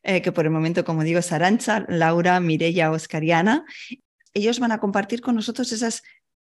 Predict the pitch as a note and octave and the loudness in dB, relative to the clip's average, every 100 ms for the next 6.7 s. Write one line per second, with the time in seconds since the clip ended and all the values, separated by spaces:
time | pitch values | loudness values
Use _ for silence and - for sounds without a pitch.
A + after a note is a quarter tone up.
0 | _ A#3 - A3 B3+ B3+ C#4+ B3 A3 A#3 | _ -4 0 2 2 0 0 2 2 2
1 | G#3 F#3 A#3 C4+ F3+ E3+ F#3+ - F#3+ B3+ | 2 2 2 0 0 0 -4 -6 -6 -2
2 | C#4 C4 C4 A3+ G3 F#3 E3+ G3 G3+ G3 | 2 4 4 2 0 0 0 2 4 2
3 | F#3+ F3+ F#3+ F#3+ E3+ F#3+ - B3+ G#3+ F#3 | 0 -2 0 2 2 0 -2 -4 -2 0
4 | G#3 A3+ F#3+ F#3+ F3+ F3 - F3 E3 E3 | 0 0 -2 -4 -4 -4 -4 -4 -2 -4
5 | D#3+ E3 E3 D#3+ D#3+ D#3+ D#3 D#3 - F#3 | 0 0 0 0 0 0 0 0 0 -2
6 | F#3+ A#3+ A#3 C4 B3 C4+ | 0 0 2 2 2 0